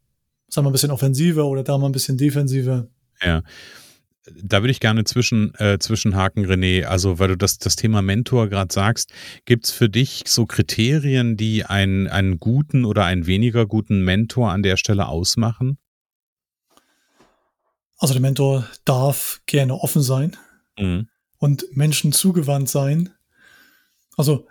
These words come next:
Speaker 1: n-, ein alter Bruppelkopf, äh, mag zwar ein liebes Herz haben, aber wenn du jedes Mal über eine Hürde springen musst, um den anzusprechen, ist das schon schwierig.
Speaker 2: Mhm.
Speaker 1: Also ein bisschen Kommunikationstalent darf schon da sein.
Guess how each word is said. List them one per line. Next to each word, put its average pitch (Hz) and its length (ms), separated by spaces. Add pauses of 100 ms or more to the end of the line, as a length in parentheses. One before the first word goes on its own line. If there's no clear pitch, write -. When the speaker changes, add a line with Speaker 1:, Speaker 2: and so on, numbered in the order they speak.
(120)
Speaker 1:
n-, 175 220
ein 160 80
alter 156 280
Bruppelkopf, 170 800 (460)
äh, 147 340 (760)
mag 143 340
zwar 143 300
ein 147 80
liebes 151 320
Herz 160 280
haben, 143 240
aber 139 220
wenn 143 120
du 147 60
jedes 151 300
Mal 151 140
über 143 80
eine 147 140
Hürde 165 200
springen 165 320
musst, 156 220
um 156 80
den 143 140
anzusprechen, 151 720 (380)
ist - 180
das 139 80
schon 147 180
schwierig. 160 500 (420)
Speaker 2:
Mhm. 92 180
Speaker 1:
Also 143 140
ein 147 80
bisschen 156 220
Kommunikationstalent 147 1000
darf 143 140
schon 139 180
da 139 200
sein. 156 340